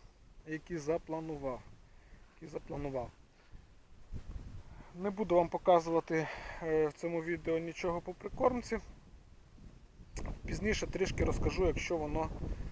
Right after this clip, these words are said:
спрацює. Отже, завіз чотири водилища.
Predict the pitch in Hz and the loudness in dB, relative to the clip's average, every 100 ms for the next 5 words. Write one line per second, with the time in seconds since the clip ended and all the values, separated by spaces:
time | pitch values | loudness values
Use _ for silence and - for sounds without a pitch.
0 | - - - 165 - 139 120 - - - | -4 -2 2 2 2 -2 -2 -2 -2 -4
1 | - - - - - - - - - - | -2 -2 -4 -6 -8 -8 -10 -12 -16 -16
2 | - 196 190 175 185 170 185 202 185 - | -6 -4 -2 0 -2 0 0 -2 -4 -2
3 | 180 196 180 180 190 262 240 - - 202 | 0 2 2 0 0 2 0 -2 0 0